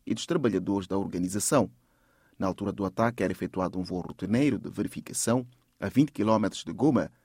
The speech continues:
capital da província do Kivu Norte, no leste do país. No mês passado, o M vinte e três ocupou a cidade por onze dias até a sua retirada.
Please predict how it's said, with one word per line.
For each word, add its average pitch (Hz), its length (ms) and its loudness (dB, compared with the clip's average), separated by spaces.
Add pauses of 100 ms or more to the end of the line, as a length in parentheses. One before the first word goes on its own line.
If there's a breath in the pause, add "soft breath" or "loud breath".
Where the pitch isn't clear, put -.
(120)
capital 95 440 0
da 85 100 -6
província 92 400 -6
do - 80 -14
Kivu 92 260 -6
Norte, 127 420 2 (120)
no 160 140 0
leste 104 280 0
do 80 60 -12
país. 104 480 0 (500)
No 78 80 -6
mês 90 160 -2
passado, 110 520 0 (320)
o 101 100 -2
M 98 80 2
vinte 92 200 -6
e 90 40 -6
três 147 320 0
ocupou - 300 -10
a - 60 -8
cidade 113 480 2
por - 180 -14
onze 85 240 -6
dias 139 360 2 (280 soft breath)
até 123 220 -2
a 120 40 -2
sua 95 200 -6
retirada. 113 560 2